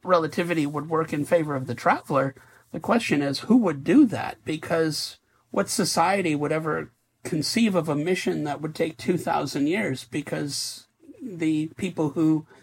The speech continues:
designed the mission are never going to see the results of it.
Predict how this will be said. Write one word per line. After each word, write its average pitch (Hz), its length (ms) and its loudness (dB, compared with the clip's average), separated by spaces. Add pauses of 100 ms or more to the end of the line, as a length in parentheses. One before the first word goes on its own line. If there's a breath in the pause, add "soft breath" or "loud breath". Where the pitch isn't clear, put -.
(160 soft breath)
designed 180 520 6
the 160 100 2
mission 151 360 0
are 147 100 0
never 185 400 0
going 170 340 0
to 156 100 0
see 170 240 0
the 151 140 -2
results 151 500 -2
of 170 80 -10
it. 131 140 -10